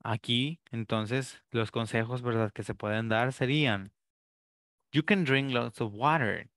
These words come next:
¿sí? "You can drink lots of water", o sea, puedes beber mucha agua. Esa sería una de las cosas que se pueden hacer. "You can take some sugar". O sea, esos son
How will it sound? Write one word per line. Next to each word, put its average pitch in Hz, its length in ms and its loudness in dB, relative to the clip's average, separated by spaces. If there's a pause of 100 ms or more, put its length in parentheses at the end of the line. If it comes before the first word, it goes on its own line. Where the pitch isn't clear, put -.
(140)
¿sí? 107 320 -8 (280)
"You 123 100 -2
can 160 200 0
drink 117 340 -2
lots 107 300 0
of 101 120 -6
water", 104 420 0
o 98 60 -12
sea, 98 160 -8
puedes 120 340 0
beber 113 300 2
mucha 110 520 0
agua. 98 380 -2 (360)
Esa 120 200 0
sería 123 320 2
una 120 240 2
de 120 60 2
las 113 160 0
cosas 117 260 -4
que 127 100 0
se 113 120 -4
pueden 104 300 -6
hacer. 107 420 0 (420)
"You 131 140 0
can 156 280 4
take 135 320 2
some 107 400 -4
sugar". 104 600 0 (420)
O 110 60 -8
sea, 104 160 4
esos 123 220 -2
son 135 320 0